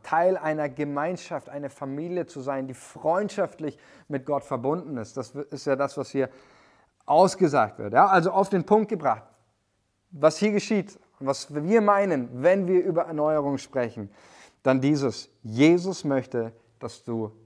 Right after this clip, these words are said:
seinen ursprünglichen Gedanken für dein Leben und seine ursprüngliche Ideen für dein Leben,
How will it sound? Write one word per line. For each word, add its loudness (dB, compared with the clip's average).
seinen -2
ursprünglichen -8
Gedanken -10
für -14
dein -6
Leben -8
und -12
seine -2
ursprüngliche -8
Ideen -6
für -10
dein -6
Leben, -8